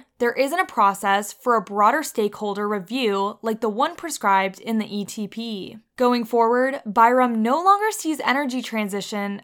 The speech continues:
as a top sustainability priority. She said the sustainability focus was shifted to areas like transportation, though she said there was not data available to the board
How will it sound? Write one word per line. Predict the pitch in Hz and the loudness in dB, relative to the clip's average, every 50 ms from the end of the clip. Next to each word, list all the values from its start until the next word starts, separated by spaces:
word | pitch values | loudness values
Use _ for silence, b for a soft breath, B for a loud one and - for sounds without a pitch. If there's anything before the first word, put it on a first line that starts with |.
| _ | _
as | 220 226 220 220 | -2 -2 -2 -2
a | - | -6
top | - - - 254 262 311 302 | -6 -4 0 2 2 2 2
sustainability | - - 247 - - 247 254 294 311 240 233 214 208 208 208 214 220 226 | 0 -10 -10 -6 -4 -4 -4 -2 -2 -2 -2 -2 0 -2 -2 -4 -4 -6
priority. | - - 226 214 208 214 233 262 262 247 214 208 202 196 196 196 196 208 - _ B B B B B B B B B | -4 -2 -2 0 2 2 2 2 0 0 -2 -2 -2 -4 -6 -6 -10 -14 -18 _ B B B B B B B B B
She | B - 320 302 | B -6 -6 -2
said | - 320 302 285 | 2 2 2 2
the | 254 285 | 0 -4
sustainability | - 285 254 - - 254 240 240 240 196 214 214 214 220 226 247 240 | -6 -6 -10 -6 -4 -2 -2 -2 -2 -2 0 0 0 0 0 -2 -2
focus | 240 269 247 247 240 269 269 269 262 - - - | -2 0 0 0 0 -2 -4 -4 -4 -8 -14 -10
was | - 233 247 247 - | 0 0 0 0 0
shifted | - - 294 294 302 - 262 233 | -4 -4 -6 -6 -4 -6 -6 -4
to | 233 220 - | -4 -4 -4
areas | - 220 220 226 240 254 269 294 294 294 - - | -2 -2 -2 0 2 2 2 2 -2 -4 -8 -4
like | 240 233 214 - | -4 -4 -4 -4
transportation, | - - 220 202 - - 208 202 - 262 294 269 262 - 302 302 302 302 302 277 B B B B B B _ | -6 -6 -6 -6 -6 -10 -12 -8 -6 -6 -4 -4 -4 -4 -2 -2 -2 -4 -6 -8 B B B B B B _
though | 269 285 | -2 -2
she | 254 - 294 294 | -2 -2 -2 -4
said | 254 - - 294 302 320 330 320 - - _ | -2 2 4 6 6 6 4 2 -4 -16 _
there | - 202 254 262 | -4 2 2 4
was | 254 254 226 | 4 4 2
not | 214 214 226 254 311 330 277 | 2 2 2 2 2 2 0
data | - 247 233 226 226 220 214 | -2 0 0 2 2 2 2
available | 208 190 226 240 247 233 202 190 202 196 196 202 202 | 2 0 0 2 2 0 0 0 -2 -2 -2 -4 -6
to | - - 214 | -10 -8 -6
the | 226 208 | -6 -6
board | - - 214 214 220 233 254 277 285 285 | -4 -4 -2 0 0 0 0 -2 -4 -10